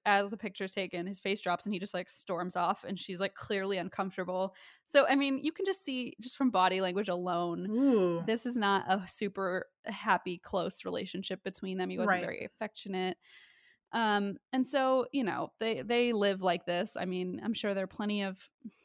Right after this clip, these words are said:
Speaker 1: child step-parent relationships that are not, you know, formed in
Speaker 2: Love.
Speaker 1: perfect love and
Speaker 2: Yeah.
Speaker 1: harmony, <laughs> right? So, um,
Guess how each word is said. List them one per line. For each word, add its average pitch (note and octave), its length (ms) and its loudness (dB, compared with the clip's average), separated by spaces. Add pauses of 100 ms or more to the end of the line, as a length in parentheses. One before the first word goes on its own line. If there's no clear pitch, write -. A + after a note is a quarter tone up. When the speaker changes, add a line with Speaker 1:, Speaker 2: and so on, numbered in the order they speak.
(400)
Speaker 1:
child G3+ 400 0
step-parent G3+ 520 -4
relationships F#3+ 560 -6
that F3+ 100 -2
are F#3 100 -2
not, F#3 320 -2 (540)
you F#3+ 180 -6
know, E3+ 120 -4
formed F#3 380 -4
in F3 280 -6 (480)
Speaker 2:
Love. F#3+ 400 4
Speaker 1:
perfect G3+ 380 -4
love G3 220 4
and G3 100 4
Speaker 2:
Yeah. F#3+ 100 4
Speaker 1:
harmony, F#3+ 460 4
<laughs> - 40 2
right? C#4 360 8
So, F#3+ 320 4 (600)
um, F3+ 560 2